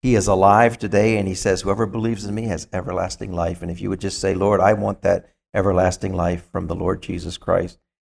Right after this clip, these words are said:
he'll give that to you absolutely free. Yes, it's simple. It's that simple. You can't save yourselves by the things you do. You can only trust in what he has done for you. Lord, we do thank you that you are our dwelling place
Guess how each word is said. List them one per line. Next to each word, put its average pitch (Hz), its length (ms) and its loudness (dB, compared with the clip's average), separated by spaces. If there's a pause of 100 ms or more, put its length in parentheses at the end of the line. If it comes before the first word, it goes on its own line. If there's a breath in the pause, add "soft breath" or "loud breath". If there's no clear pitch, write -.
(120)
he'll 107 140 -2
give 110 260 2
that 92 220 2
to 101 100 -4
you 87 140 2
absolutely 101 460 2
free. 87 400 -4 (500)
Yes, 98 240 0
it's - 140 -2
simple. 80 520 -4 (220)
It's - 160 -10
that 90 220 -2
simple. 85 500 -6 (1080)
You 104 80 -10
can't 113 280 0
save 113 260 4
yourselves 107 400 4
by 101 100 2
the 95 120 -4
things 113 320 -2
you 107 80 -4
do. 113 500 -4 (1200)
You - 100 -10
can 90 120 -2
only 95 200 0
trust - 360 -2
in 98 80 -4
what 92 140 -2
he 92 160 -4
has 87 140 -6
done 85 240 -4
for 82 300 -8
you. 78 260 -10 (720)
Lord, 110 240 4
we 104 100 0
do 117 140 2
thank 101 300 0
you 101 100 -4
that 95 200 -4
you 104 160 -2
are 92 120 2
our 90 100 0
dwelling 95 400 -2
place - 580 -4